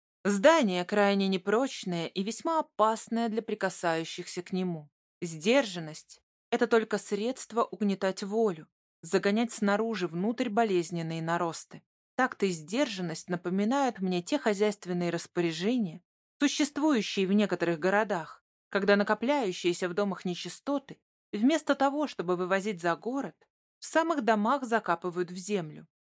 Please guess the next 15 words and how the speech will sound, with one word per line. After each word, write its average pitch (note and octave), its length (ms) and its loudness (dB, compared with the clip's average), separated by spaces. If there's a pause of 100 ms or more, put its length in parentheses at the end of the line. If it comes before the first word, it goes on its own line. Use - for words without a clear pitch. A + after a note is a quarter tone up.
(200)
Снаружи D4 560 2
все C#4+ 200 -2
прилично C#4 760 0
и D#3 40 -6
как F3+ 260 0
будто A3+ 340 0
есть A3 320 0
порядок, A3 720 -2 (300)
но D#4 160 6
в - 40 -10
сущности C4 600 -4
эти - 300 -4
нечистоты G3+ 560 0
накопляются, F#3 960 -2
накопляются F3+ 1040 -2